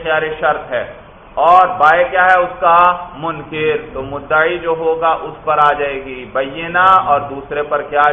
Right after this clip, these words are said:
جائے گی؟ قسم آ جائے گی۔ اسی طرح اگر اختلاف کیا بعض سمن کی وصولی میں، مبیع کی مقدار اور سمن میں نہیں اختلاف، مشتری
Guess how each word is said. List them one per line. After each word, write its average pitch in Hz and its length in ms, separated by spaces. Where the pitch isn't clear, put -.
جائے 156 240
گی؟ 165 180
قسم 143 400
آ 120 100
جائے 117 260
گی۔ 113 200
اسی 202 260
طرح 226 260
اگر 214 140
اختلاف 185 520
کیا 185 240
بعض 196 260
سمن 214 240
کی 202 160
وصولی 170 540
میں، 110 120
مبیع 202 380
کی 240 80
مقدار 190 520
اور 220 60
سمن 196 320
میں 233 80
نہیں 285 200
اختلاف، 202 500
مشتری 208 400